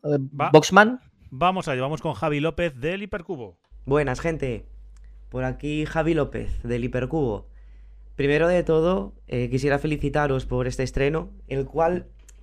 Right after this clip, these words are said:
Speaker 3: por desgracia, no puedo estar de manera directa, pero bueno, aquí os va este audio para poder al menos estar rondando de manera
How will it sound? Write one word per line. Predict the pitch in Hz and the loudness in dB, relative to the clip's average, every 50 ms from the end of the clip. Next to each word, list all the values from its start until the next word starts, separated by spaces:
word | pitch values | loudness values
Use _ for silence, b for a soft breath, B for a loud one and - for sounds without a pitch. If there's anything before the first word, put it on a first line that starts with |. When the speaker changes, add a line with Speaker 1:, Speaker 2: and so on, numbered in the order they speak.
| - - | -6 -2
Speaker 3:
por | 131 127 117 113 | 0 0 0 0
desgracia, | 120 117 123 139 147 160 160 160 151 151 147 - - - | -2 -4 -2 -2 -2 0 0 0 0 -2 -2 -4 -4 -6
no | 135 135 | -6 -4
puedo | 127 143 143 135 | 0 0 0 0
estar | 135 131 - 147 139 127 117 113 - - - - - - - | 0 -2 0 0 0 0 0 -4 -10 -16 -18 -20 -20 -16 -10
de | - 127 123 | -6 -4 -2
manera | 127 123 131 131 123 123 | -2 -2 -2 0 0 0
directa, | 123 127 127 143 139 - 143 143 - - - - - - - | 0 0 -2 -2 -2 -2 -6 -6 -6 -8 -14 -20 -20 -14 -8
pero | - 117 113 120 | -4 -2 -2 -2
bueno, | 117 127 113 104 95 - - - - - - - - | -2 -2 -4 -6 -8 -14 -18 -20 -20 -20 -16 -10 -6
aquí | 127 120 - 131 | -6 -2 0 0
os | 135 131 135 | 0 2 2
va | 139 135 | 0 0
este | 139 139 139 147 139 | 0 -2 -2 -2 0
audio | 131 135 139 139 139 143 143 - - - - - - - | 0 2 2 2 0 0 -2 -4 -8 -14 -18 -12 -6 -4
para | 120 113 113 110 | -2 -2 -2 -2
poder | 120 117 120 120 | -2 -2 0 0
al | 127 127 | 0 0
menos | 127 131 127 127 117 123 | 0 0 -2 -2 -2 -4
estar | 123 117 - 131 131 127 123 120 - - | -6 -4 -2 0 2 2 2 0 -4 -4
rondando | 135 123 123 117 120 131 131 127 123 120 117 | -2 -2 0 0 0 0 0 0 0 -2 -2
de | 113 117 | -2 -2
manera | 117 117 120 123 117 120 117 113 110 107 107 - | -2 -2 -2 -2 0 0 0 0 -2 -4 -6 -10